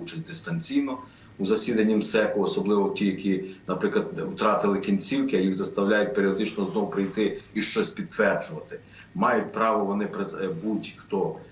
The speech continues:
е, хто має дотичність до мсеку, його матеріали розглядаються, скерувати свого представника або юриста, який має право, е, все, е, фіксувати, відео, а-, аудіозапис вести. Крім того, ми зобов'язали законом,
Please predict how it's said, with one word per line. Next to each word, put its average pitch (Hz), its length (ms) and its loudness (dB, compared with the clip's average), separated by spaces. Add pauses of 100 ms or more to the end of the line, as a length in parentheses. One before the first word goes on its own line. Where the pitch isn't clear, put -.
(220)
е, 85 120 -4
хто 95 680 2
має 92 240 2
дотичність 92 600 -4
до 90 100 0
мсеку, 92 500 0
його 87 200 0
матеріали 92 460 0
розглядаються, 87 680 0 (160)
скерувати 101 640 0
свого 92 240 -2
представника 95 840 -2 (320)
або 85 220 -2
юриста, 92 480 -2
який 104 180 -4
має 101 200 2
право, 95 440 0 (300)
е, 87 120 -6
все, 98 300 0
е, 90 680 2
фіксувати, 98 680 0
відео, 92 400 0
а-, 104 360 2
аудіозапис 104 720 -6
вести. 98 420 -6 (240)
Крім 117 260 -4
того, 117 300 2
ми 107 360 0 (260)
зобов'язали 110 1000 0
законом, 98 600 -4